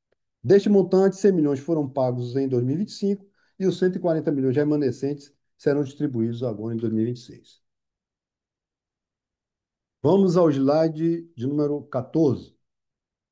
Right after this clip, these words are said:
Veremos agora um panorama sobre os mercados de ferroligas e siderúrgico. Comecemos abordando o mercado de aço bruto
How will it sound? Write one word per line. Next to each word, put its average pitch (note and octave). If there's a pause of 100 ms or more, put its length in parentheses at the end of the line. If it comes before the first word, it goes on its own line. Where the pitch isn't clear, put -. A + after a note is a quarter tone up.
(1900)
Veremos G3
agora F3
um F#3
panorama D#3
sobre E3
os E3
mercados C3
de C#3+
ferroligas D#3
e E3+
siderúrgico. G#2 (3000)
Comecemos F#3+
abordando E3
o -
mercado C#3+
de C3+
aço C3
bruto A3+